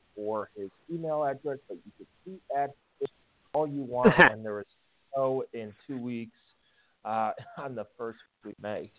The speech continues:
Speaker 1: So, uh, just wanted to get that out of the way. I did not jinx the weather. It was T J. Uh, but let's
Speaker 2: Yep.
Speaker 1: get down. Um, you did mention that we're gonna start go-, talking about more national things. And, and just as a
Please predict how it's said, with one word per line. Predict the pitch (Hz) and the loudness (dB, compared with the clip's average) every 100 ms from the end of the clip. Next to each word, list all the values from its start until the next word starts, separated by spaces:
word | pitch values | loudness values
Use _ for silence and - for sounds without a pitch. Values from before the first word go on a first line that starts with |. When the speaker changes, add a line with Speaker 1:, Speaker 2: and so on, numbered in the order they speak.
| - | -10
Speaker 1:
So, | 98 92 _ - - - - | -6 -6 _ -20 -20 -10 0
uh, | 107 104 - | 0 0 -4
just | 139 | -8
wanted | 127 131 113 | -2 -2 -2
to | 107 | -8
get | 117 - | -8 2
that | 131 | 4
out | 139 135 | 4 2
of | |
the | 123 | 0
way. | 131 131 - 107 | 0 0 -2 2
I | 165 | 2
did | 147 139 | 2 -2
not | 127 117 | 0 -2
jinx | 107 123 - | -2 -8 -8
the | - | -8
weather. | 104 110 107 107 104 | -2 0 0 0 -2
It | 101 104 | -4 -8
was | - _ - - | -8 _ -14 -12
T | |
J. | 120 123 117 113 - _ _ _ | -8 -4 -2 -4 -8 _ _ _
Uh, | 101 113 104 | -4 -2 -2
but | 131 143 | -6 -6
let's | 196 - | -8 6
Speaker 2:
Yep. | 160 151 | 10 10
Speaker 1:
get | - | 8
down. | 180 175 156 - - - | -4 -4 -10 -18 -20 -2
Um, | 127 123 120 - | 0 2 -2 -12
you | 139 139 | -6 -4
did | 139 170 | -2 -4
mention | 160 160 156 156 | -2 -4 -6 -8
that | 127 127 | -6 -8
we're | 123 127 | -8 -8
gonna | 139 127 - | -8 -10 -6
start | 139 135 104 | -4 -4 -6
go-, | 123 - | -10 -6
talking | 135 127 | -6 -4
about | 123 123 117 | -2 -2 -2
more | 127 127 | -8 -6
national | 117 127 123 - 117 - | -4 -4 -6 -10 -16 -12
things. | 120 120 117 113 _ _ _ _ _ | -12 -10 -12 -16 _ _ _ _ _
And, | 123 104 | -8 -6
and | 113 107 | -8 -8
just | 135 131 | -8 -8
as | |
a | 120 | -10